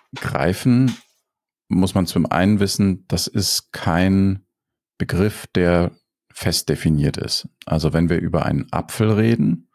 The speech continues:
der an einem Baum wächst, wissen wir, was das ist und können das einordnen. In dem Sinne gibt es keinen Begriff Composable Commerce. Das ist ein Begriff, der von Gartner zweitausendzwanzig das erste Mal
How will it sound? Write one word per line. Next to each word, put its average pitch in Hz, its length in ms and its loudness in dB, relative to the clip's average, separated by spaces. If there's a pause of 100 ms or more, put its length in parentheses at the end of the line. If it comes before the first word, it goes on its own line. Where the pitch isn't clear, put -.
(680)
der 87 80 2
an 76 80 0
einem 71 180 0
Baum 80 240 0
wächst, - 300 -4
wissen 82 220 0
wir, 80 100 2
was 78 160 -4
das - 180 -4
ist - 220 0
und 98 80 0
können 90 180 0
das - 160 -4
einordnen. 82 720 0 (560)
In 92 180 0
dem 92 200 2
Sinne 87 220 2
gibt - 260 -4
es 82 200 -4
keinen 82 300 0
Begriff 82 300 -2
Composable - 580 -4
Commerce. - 520 -2 (140)
Das 87 260 -2
ist 85 80 0
ein 82 140 2
Begriff, 87 320 -2
der 87 140 -2
von 80 180 -2
Gartner 80 360 0
zweitausendzwanzig 87 840 -4
das - 160 -8
erste - 260 -4
Mal 82 200 0